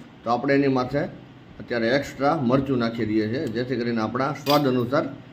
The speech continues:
પૌવા બની જાય. તો ભાઈ, આપણે નાસ્તો કરીને આવ્યા ને ત્યાં સુધીમાં બાળકો ઉઠી ગયા હતા અને અત્યારે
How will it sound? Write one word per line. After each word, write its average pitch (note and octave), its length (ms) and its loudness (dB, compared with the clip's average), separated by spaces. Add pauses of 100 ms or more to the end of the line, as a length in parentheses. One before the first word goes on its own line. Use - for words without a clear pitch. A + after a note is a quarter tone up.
(160)
પૌવા A#2+ 200 2
બની A2+ 300 0
જાય. D#2 140 -8 (1000)
તો D3 100 4
ભાઈ, D#3+ 100 8
આપણે E3 280 6
નાસ્તો E3+ 400 4
કરીને F3+ 320 4
આવ્યા G3 160 6
ને F3 60 2
ત્યાં E3 200 2
સુધીમાં E3 400 2
બાળકો D#3 300 4 (100)
ઉઠી F3+ 220 6
ગયા D3 140 6
હતા C3+ 160 2
અને F3+ 560 -2
અત્યારે D3+ 500 2